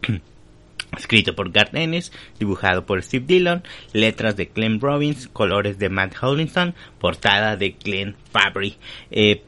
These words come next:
veinticuatro páginas. La portada es, eh,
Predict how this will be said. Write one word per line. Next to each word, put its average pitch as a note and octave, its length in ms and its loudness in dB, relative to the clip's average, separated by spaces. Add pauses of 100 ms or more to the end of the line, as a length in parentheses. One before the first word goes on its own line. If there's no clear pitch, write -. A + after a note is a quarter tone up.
veinticuatro F#2+ 640 0
páginas. E3+ 580 -2 (240)
La - 260 -2
portada D3+ 600 -2
es, A#2 380 -6 (120)
eh, G2+ 460 0